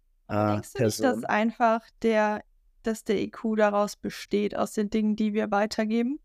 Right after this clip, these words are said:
Speaker 1: oder lernen und weitergeben? Also
Speaker 2: Ähm.
Speaker 1: Know-how, genauso wie Allgemeinbildung, wenn du dich
Speaker 2: Äh.
Speaker 1: damit beschäftigst und auseinandersetzt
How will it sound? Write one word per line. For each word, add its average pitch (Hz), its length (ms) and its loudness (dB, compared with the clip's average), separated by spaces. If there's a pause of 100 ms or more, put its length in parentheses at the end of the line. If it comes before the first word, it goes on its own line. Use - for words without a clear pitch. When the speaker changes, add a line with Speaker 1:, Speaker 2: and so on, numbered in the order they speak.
Speaker 1:
oder 202 200 0
lernen 196 280 2
und 190 140 0
weitergeben? 208 560 0 (920)
Also 98 160 -2
Speaker 2:
Ähm. 107 420 2
Speaker 1:
Know-how, 190 340 -4
genauso 196 340 2
wie 196 100 0
Allgemeinbildung, 208 920 0 (720)
wenn 208 160 0
du 202 80 0
dich 190 160 0
Speaker 2:
Äh. 175 60 -2
Speaker 1:
damit 190 420 0
beschäftigst - 760 -2
und 185 160 0
auseinandersetzt 202 1000 -2